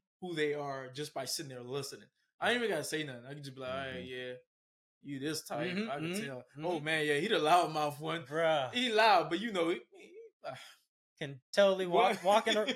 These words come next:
Speaker 1: <laughs>
Speaker 3: walk in a room and totally dissect it.
Speaker 1: Dissect it,
Speaker 3: Just
Speaker 1: man.
Speaker 3: by
Speaker 1: Just by listening.
Speaker 3: That's why I always be
Speaker 1: Yeah.
Speaker 3: quiet. Everybody always
Speaker 1: Yeah.
Speaker 3: asking, "Why you so quiet?" It's because I'm figuring
Speaker 1: I'm
Speaker 3: out who,
Speaker 1: figuring out.
Speaker 3: figuring out who full of shit in here.
Speaker 1: <laughs> Yeah.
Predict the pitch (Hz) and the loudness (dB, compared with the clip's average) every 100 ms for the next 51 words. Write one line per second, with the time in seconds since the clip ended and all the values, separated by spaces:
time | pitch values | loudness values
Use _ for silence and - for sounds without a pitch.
0 | 196 254 185 226 233 202 180 202 214 196 | -6 -2 4 6 6 2 2 2 2 0
1 | 170 202 202 190 185 165 160 160 170 160 | -2 2 2 2 -2 0 -2 -2 -6 -6
2 | 151 127 160 165 185 202 151 147 196 160 | -6 0 2 4 4 2 2 0 0 2
3 | 185 180 254 269 262 254 285 359 330 151 | 2 2 0 -10 -10 -8 -6 -2 -2 -2
4 | 139 262 262 262 247 233 247 - 247 170 | -2 0 4 4 4 2 -2 2 2 4
5 | 175 202 196 190 185 180 180 175 - 156 | 4 4 4 6 4 2 2 0 -2 -10
6 | 214 320 311 277 269 262 196 180 196 202 | -10 -10 -8 -8 -6 -4 -4 -6 -8 -4
7 | 185 170 175 208 - 196 190 185 185 165 | -4 -6 -14 -12 -8 -6 -4 0 0 0
8 | 240 226 - 740 - 302 277 254 220 226 | -4 -6 -10 -12 -4 0 4 6 6 4
9 | 277 - 247 214 - 233 165 139 226 - | 0 2 2 2 -2 -4 -2 0 0 0